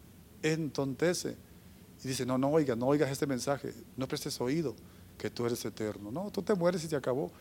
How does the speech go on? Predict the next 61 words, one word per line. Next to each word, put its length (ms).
Y 80
muchos 240
se 140
suicidan 560
porque 240
no 100
saben 280
todo 220
eso. 140
El 60
diablo 220
les 160
dice, 260
"Mátate, 440
mátate, 340
no 100
sirves. 460
Mira, 320
eh, 140
te 100
hacen 240
bullying, 440
tú 80
no 80
vales 240
nada 340
comparado 380
con 120
aquellos 420
y 60
con 140
aquellas 380
y 40
lo 100
que 100
tienen, 320
lo 120
que, 100
lo 120
que 100
tienes, 320
no 100
vales 180
nada." 260
Yo 100
a 40
veces 300
como 260
que 120
viene 240
por 160
ahí 240
lo 120
del 180
diablo 420
y 60
el 100
mundo, 400
digo, 240
"Diablo 340
mentiroso." 1040